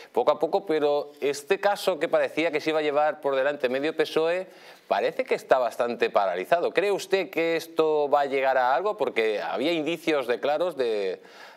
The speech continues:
de clara, mm, financiación irregular, pero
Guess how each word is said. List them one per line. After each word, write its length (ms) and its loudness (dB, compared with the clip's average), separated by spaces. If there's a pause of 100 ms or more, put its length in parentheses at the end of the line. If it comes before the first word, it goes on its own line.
de 240 -4
clara, 880 0
mm, 300 -8
financiación 840 -2 (320)
irregular, 640 0
pero 500 0